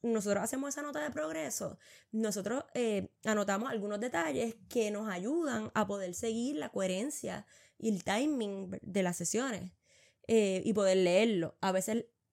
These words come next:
casi siempre trato de leerlo en la mañana, pero a veces tengo que leerla cinco minutos antes, tres minutos antes de ver el paciente, yo tengo que ver la nota. Eso sí,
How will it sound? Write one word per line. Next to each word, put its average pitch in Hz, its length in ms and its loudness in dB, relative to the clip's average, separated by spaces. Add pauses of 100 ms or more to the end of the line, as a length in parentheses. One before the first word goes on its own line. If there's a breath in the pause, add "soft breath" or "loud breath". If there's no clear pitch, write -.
(140)
casi 233 300 2
siempre 311 280 -2
trato 220 240 0
de 240 140 -2
leerlo 247 240 -4
en 247 80 -4
la 208 60 -4
mañana, 202 520 -6
pero 202 200 -2
a 190 100 -4
veces 214 520 -4 (360 soft breath)
tengo 214 240 0
que 254 100 -2
leerla 262 560 -2
cinco 233 480 0
minutos 240 380 -2
antes, 262 420 -2
tres 220 180 8
minutos 262 440 4
antes 202 360 0
de 185 100 0
ver 185 120 2
el 208 100 -2
paciente, 277 440 0
yo 196 120 0
tengo 226 240 -2
que - 120 -2
ver 180 140 2
la 185 140 0
nota. 165 360 -4
Eso 202 240 0
sí, 175 280 -4